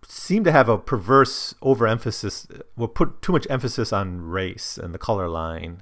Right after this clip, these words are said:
And this is Chestnut, I think, trying to point out the ridiculousness of, of Southern racist ideology.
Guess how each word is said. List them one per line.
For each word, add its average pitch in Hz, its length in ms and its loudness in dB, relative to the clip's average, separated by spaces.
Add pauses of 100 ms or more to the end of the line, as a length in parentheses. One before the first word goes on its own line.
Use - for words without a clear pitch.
And 90 500 -14
this 156 140 -4
is 117 200 -8
Chestnut, 123 400 -2
I 92 80 -2
think, 101 220 -8
trying 87 240 -8
to 82 120 -6 (320)
point 92 220 -4
out 87 180 -8
the - 160 -10 (760)
ridiculousness 98 720 -2
of, 95 540 -4
of 95 480 -12 (480)
Southern 90 560 -2
racist 95 380 -6
ideology. 92 600 -6